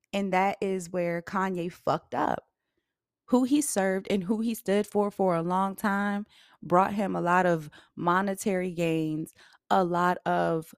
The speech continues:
power. He's, he was a Frankenstein. They literally created the monster that is Kanye West.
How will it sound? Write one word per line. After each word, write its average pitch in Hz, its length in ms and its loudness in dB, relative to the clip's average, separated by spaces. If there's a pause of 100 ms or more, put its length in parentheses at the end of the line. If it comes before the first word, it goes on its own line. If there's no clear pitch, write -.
(220)
power. 170 600 0
He's, 202 480 -6 (240)
he 196 160 -2
was 214 160 0
a 247 80 2
Frankenstein. 180 800 0
They 170 160 2
literally 208 480 -2
created 185 600 -2
the 170 100 0
monster 170 500 -2
that 156 180 -2
is 156 200 -2
Kanye 151 400 -2
West. - 500 -4